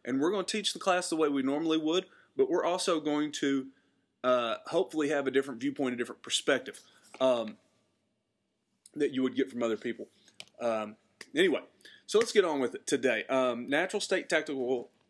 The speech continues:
hosted, uh, a conference this weekend in Little Rock at the Doubletree Hotel. Um, we invited Carrie Davis from Dark Angel Medical in to, uh, do some medical training.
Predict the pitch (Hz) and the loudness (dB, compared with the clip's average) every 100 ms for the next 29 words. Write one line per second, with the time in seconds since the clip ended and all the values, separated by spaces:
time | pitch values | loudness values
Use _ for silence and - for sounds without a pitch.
0 | - 185 180 - 156 185 - _ _ _ | -2 2 2 2 -2 -2 -6 _ _ _
1 | _ _ 123 117 104 - 120 175 165 - | _ _ -2 -2 -2 -4 -2 0 2 0
2 | 104 147 - 139 143 156 185 _ - 127 | -4 -6 -2 -2 -2 -4 -8 _ -8 -2
3 | 131 131 120 120 151 - 120 123 139 135 | 0 0 2 0 0 -8 -8 -2 0 0
4 | 135 139 127 120 127 127 - - - - | -2 -2 0 0 0 0 -2 -18 -18 -18
5 | - 135 135 156 156 160 147 131 196 175 | -2 0 2 0 2 0 -2 0 2 2
6 | 135 151 165 120 - - - _ _ _ | 2 0 2 0 -2 -4 -6 _ _ _
7 | - 123 110 143 151 151 147 131 123 147 | -6 -2 2 0 0 -2 -2 -2 0 0
8 | 156 127 - 120 110 95 _ - _ _ | 0 -2 0 -4 -4 -8 _ -20 _ _
9 | - 139 120 117 117 143 139 131 160 180 | 0 0 2 -2 0 -2 0 0 0 0
10 | 127 139 107 | -2 0 -2